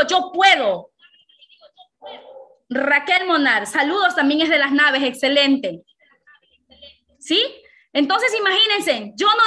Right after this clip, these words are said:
digo ni un paso atrás, señores. Este año, decrétalo, "Soy abundante. Voy a tener la abundancia que yo necesito, que yo quiero, yo puedo". Mírate al espejo si tú no crees en ti, tú crees que Dios te trajo a este mundo para sufrir.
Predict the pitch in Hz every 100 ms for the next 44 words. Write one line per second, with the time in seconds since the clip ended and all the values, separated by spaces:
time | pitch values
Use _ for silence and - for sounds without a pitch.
0 | 427 440 381 359 320 427 440 466 453 381
1 | 370 370 370 311 370 392 269 214 - _
2 | _ _ - 415 427 440 427 453 427 359
3 | 285 - - 220 330 392 392 381 370 285
4 | 214 - - - 427 392 392 392 - 320
5 | 339 330 302 392 359 320 - 233 185 -
6 | _ _ _ - 262 392 392 403 370 392
7 | 415 415 381 370 381 440 427 370 359 339
8 | 381 415 370 330 403 427 381 381 285 370
9 | 381 370 427 381 311 370 370 - 415 427
10 | 311 226 247 415 453 453 370 302 285 -
11 | 427 427 359 359 277 403 392 392 392 381
12 | 320 285 277 415 381 - _ _ 370 -
13 | 427 415 427 349 339 381 392 359 392 381
14 | 370 339 339 381 381 349 302 294 - 453
15 | 415 269 -